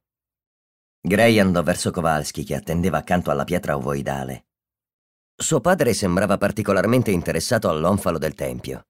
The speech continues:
"Come fa a saperlo?" Gray le spiegò per sommi capi l'esposizione alle radiazioni e le mostrò il misuratore Gamma Scout. "La traccia di suo padre porta qui, e se l'apparecchio ha rilevato un valore così alto,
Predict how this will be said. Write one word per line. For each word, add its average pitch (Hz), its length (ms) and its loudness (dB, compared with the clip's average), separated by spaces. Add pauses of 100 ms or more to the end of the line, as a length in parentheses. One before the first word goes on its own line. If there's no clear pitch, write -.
(800)
"Come 233 220 2
fa 151 140 2
a 101 40 2
saperlo?" 67 680 -6 (1300)
Gray 117 460 6
le 107 140 4
spiegò 117 380 4
per 98 160 -2
sommi 120 280 2
capi 107 300 2
l'esposizione 90 760 0
alle 73 200 0
radiazioni 78 680 0
e 90 60 2
le 85 80 2
mostrò 85 360 2
il 87 60 2
misuratore 82 540 0
Gamma 78 240 0
Scout. 60 560 -8 (800)
"La - 120 0
traccia 143 400 0
di 127 140 0
suo 113 140 0
padre 143 280 0
porta 107 320 -2
qui, 73 280 -8 (200)
e 82 260 -4
se - 160 -2
l'apparecchio 104 560 2
ha 82 60 2
rilevato 80 420 0
un 85 120 0
valore 78 260 0
così 87 260 -2
alto, 71 480 -2